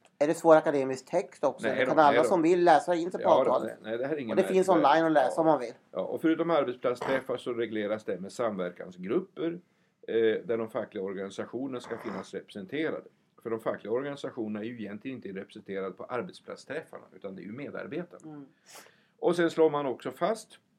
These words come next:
Speaker 2: ja, för det första säger man att det här innebär inte någon möjlighet att förhandla om, om det som är demokratiskt politiskt fattade beslut.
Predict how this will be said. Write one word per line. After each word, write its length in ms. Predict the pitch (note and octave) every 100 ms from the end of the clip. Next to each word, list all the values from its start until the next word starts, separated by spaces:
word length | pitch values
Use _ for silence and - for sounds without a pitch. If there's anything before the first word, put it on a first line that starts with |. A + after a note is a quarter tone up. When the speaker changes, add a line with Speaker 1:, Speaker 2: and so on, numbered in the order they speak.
| _ _ _ _
Speaker 2:
ja, 160 | - B2+
för 120 | A#2+
det 60 | A2+
första 320 | A2 F#2+ A#2+
säger 240 | A#2+ G2+
man 140 | G2+ G2+
att 100 | G2+
det 60 |
här 160 | G2 G#2
innebär 420 | G2+ F#2 F#2 G2+
inte 260 | G2 E2+ G2
någon 160 | G2
möjlighet 480 | G2+ F2+ - G#2 G#2
att 140 | G2+
förhandla 460 | - F#2+ F#2+ G2+ G2
om, 240 | F#2 F#2+ -
om 160 | F#2+
det 140 | F#2 F#2
som 160 | G#2+
är 80 | F#2+
demokratiskt 680 | F#2 G2 - A2 G2+ - F2+
politiskt 500 | G2+ F#2+ E2+ - -
fattade 380 | - - - -
beslut. 460 | F3+ - D#3 -